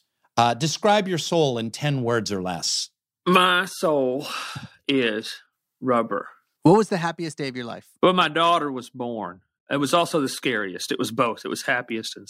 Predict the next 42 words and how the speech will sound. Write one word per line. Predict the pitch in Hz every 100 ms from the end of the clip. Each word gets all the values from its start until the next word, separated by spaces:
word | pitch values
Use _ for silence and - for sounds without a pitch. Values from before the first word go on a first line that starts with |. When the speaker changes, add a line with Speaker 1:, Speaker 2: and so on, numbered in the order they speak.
| -
Speaker 3:
Yeah. | - -
Speaker 2:
scariest. | - 58 - - - -
Speaker 1:
I | 107
love | 113 131
it |
when | 123 113
those | 107
two | - 107
emotions | 104 98 - 87
go | 87 95 90
hand | 101 98 90
in | 87
hand. | 90 175
Speaker 2:
That's | 160
the | 156 143
easy | 147 127 120 110
answer. | 104 - 117 113
I | 143
mean, | 151 151
it, | 151 -
Speaker 3:
It | 151 - - - _ -
Speaker 2:
yeah, | 175 233 254 226
that's | 165 202 -
how | 208
it's, | 180
then | 143 - 170 240
you | 214 147
feel | 190 156
alive | 120 120 160 143 120 123
for | 131 120
real, | 143 156 113
don't | 120 120 117 -
you? | 92 _ -
Speaker 1:
What | 147 233
emotion | 196 190 196 185 165
do | 143
you | 143
wish | 143 147 139
you |
could | 117 117
better | 104 120 120
control? | - 107 - 110 85 73